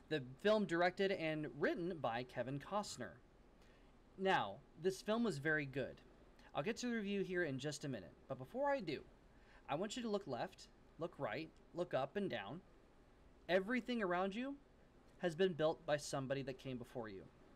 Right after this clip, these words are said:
And that pers-, and that person who built it for you,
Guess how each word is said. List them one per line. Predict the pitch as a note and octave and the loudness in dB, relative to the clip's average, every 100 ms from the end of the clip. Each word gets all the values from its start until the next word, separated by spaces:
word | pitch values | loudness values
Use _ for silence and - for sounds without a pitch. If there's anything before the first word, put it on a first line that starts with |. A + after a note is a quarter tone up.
| - - - - - - - - - - - - | -20 -20 -20 -20 -20 -20 -20 -20 -20 -20 -20 -12
And | B2 A#2+ | -8 2
that | F3+ A3+ | 2 2
pers-, | - D#3+ C#3 | -2 -4 -4
and | D3 C#3 | -2 0
that | F3 | 0
person | - G3 F#3+ | 0 -2 0
who | E3+ | 0
built | D#3+ F#3 | 2 2
it | G#3+ | 0
for | - | -6
you, | A#3 C4+ | -4 -4